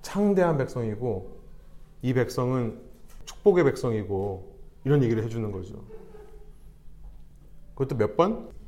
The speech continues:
세 번. 그 얘기가 이십이 장서부터 이십사 장에 나와 있는 겁니다. 이게 우리 아버지의 마음이라는 거예요.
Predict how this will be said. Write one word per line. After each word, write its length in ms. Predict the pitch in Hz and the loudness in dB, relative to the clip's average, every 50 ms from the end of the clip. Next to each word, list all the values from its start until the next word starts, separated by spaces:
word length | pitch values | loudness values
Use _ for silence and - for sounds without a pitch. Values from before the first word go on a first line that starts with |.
| - - - | -16 -14 -12
세 300 | - - - 113 117 120 | -6 -2 0 2 2 2
번. 200 | 107 95 87 85 80 - - - - - - - - - - - - - | 0 -2 -2 -6 -8 -8 -10 -10 -10 -12 -12 -12 -14 -14 -14 -14 -14 -6
그 160 | - - 143 147 | 2 6 6 6
얘기가 520 | 147 139 139 135 139 156 170 175 - - - - - - - - | 6 6 4 4 4 4 4 2 0 -6 -12 -14 -16 -16 -6 -2
이십이 340 | 127 139 135 135 147 123 120 | 0 2 2 2 0 0 2
장서부터 880 | 113 123 120 120 113 120 107 110 101 - - 139 147 160 - - - - - - - | 2 4 4 4 2 2 0 0 -2 0 2 2 2 2 -2 -6 -10 -12 -14 -12 -6
이십사 380 | - 113 113 113 - - 110 104 | -4 -4 -4 -4 -4 -4 -4 -2
장에 180 | 98 101 101 101 | -2 -2 -2 -2
나와 260 | 95 87 90 90 90 | -2 -4 -4 -4 -4
있는 140 | 92 95 92 | -6 -6 -8
겁니다. 320 | 90 90 92 - - - - - - - - - - - - - - - - - | -10 -10 -12 -12 -14 -14 -16 -14 -14 -14 -14 -14 -16 -18 -20 -20 -20 -18 -4 2
이게 100 | 127 135 | 4 6
우리 140 | 127 131 | 6 6
아버지의 440 | 123 104 107 110 120 131 117 123 127 | 6 6 4 4 4 6 6 4 4
마음이라는 600 | 104 95 95 95 101 104 101 101 95 90 90 87 | 4 2 2 2 0 0 -2 -2 -2 -2 -4 -4
거예요. 320 | 87 85 85 90 92 90 | -6 -6 -6 -8 -10 -12